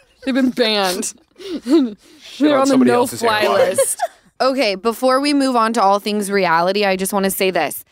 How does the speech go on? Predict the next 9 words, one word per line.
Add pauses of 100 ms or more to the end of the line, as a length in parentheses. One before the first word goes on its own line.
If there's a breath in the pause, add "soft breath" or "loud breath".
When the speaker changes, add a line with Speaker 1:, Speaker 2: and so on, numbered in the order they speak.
(680 soft breath)
Speaker 1:
Disney
has
to
pay
nine
point
five
million
dollars